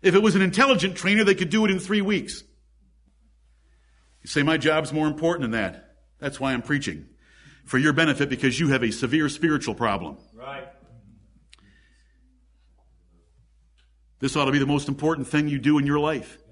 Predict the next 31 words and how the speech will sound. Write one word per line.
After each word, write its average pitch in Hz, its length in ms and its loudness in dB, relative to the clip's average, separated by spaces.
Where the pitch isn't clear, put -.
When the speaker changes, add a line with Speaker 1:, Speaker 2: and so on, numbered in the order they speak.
Speaker 2:
Amen. - 360 -16
Speaker 1:
You 107 60 -6
know, 123 60 0
you 131 180 2
want 147 160 2
to 135 60 0
get 127 140 2
up 147 140 0
and 117 120 -4
get 117 180 -2
dressed 139 340 -2
just 147 240 -4
right 139 260 0
and 113 140 -8
do 139 160 2
this 135 260 -2
and 110 120 -4
do 139 160 2
that 131 220 0
and 127 100 -10
prepare 135 360 -4
for 139 180 -4
a 117 60 0
job 123 440 -2
and, 87 160 -8
oh, 151 80 -6
are 104 80 -2
you 98 120 -6
kidding 135 360 -8
me? 135 100 -6
Really? 156 360 -4